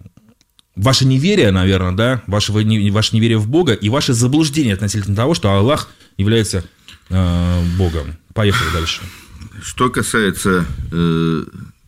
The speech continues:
Speaker 2: би-, реабилитационного центра, центра социальной помощи, во-первых, я хотел бы озвучить, э, номера телефонов,
Speaker 1: Ну, давай,
Speaker 2: по
Speaker 1: давай.
Speaker 2: которым можно связаться со мной.
Speaker 1: Сразу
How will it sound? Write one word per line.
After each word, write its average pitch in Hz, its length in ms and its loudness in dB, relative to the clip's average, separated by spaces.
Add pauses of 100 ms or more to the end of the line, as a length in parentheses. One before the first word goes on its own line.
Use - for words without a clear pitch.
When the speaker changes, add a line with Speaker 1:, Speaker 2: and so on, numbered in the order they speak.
Speaker 2:
би-, 87 480 2
реабилитационного 87 880 -2
центра, 95 340 -2
центра 82 320 -2
социальной 104 480 -2
помощи, 82 540 -2 (320)
во-первых, 98 340 -2
я 95 80 0
хотел 101 260 0
бы 90 160 2
озвучить, 87 600 -2
э, - 20 -12
номера 87 560 2 (200)
телефонов, 90 680 -4
Speaker 1:
Ну, 156 120 0
давай, 98 220 4
Speaker 2:
по 92 80 0
Speaker 1:
давай. 92 120 2 (160)
Speaker 2:
которым 82 60 -6 (160)
можно 95 340 2
связаться 90 420 -4
со 95 160 -4
мной. 117 340 2
Speaker 1:
Сразу 101 640 2